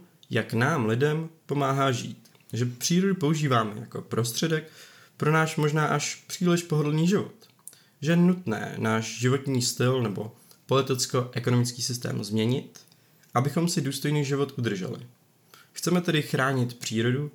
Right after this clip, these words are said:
kvůli lidstvu. Právě název Extinction Rebellion říká, potřebujeme změnu. Ne kvůli nějaké nemluvící, nemyslící planetě,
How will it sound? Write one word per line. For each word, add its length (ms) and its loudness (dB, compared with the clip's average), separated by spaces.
kvůli 460 2
lidstvu. 540 -2
Právě 240 2
název 640 0
Extinction 540 -2
Rebellion 440 2
říká, 480 -6
potřebujeme 600 2
změnu. 480 0
Ne 400 2
kvůli 680 0
nějaké 640 0
nemluvící, 840 2
nemyslící 580 0
planetě, 520 -2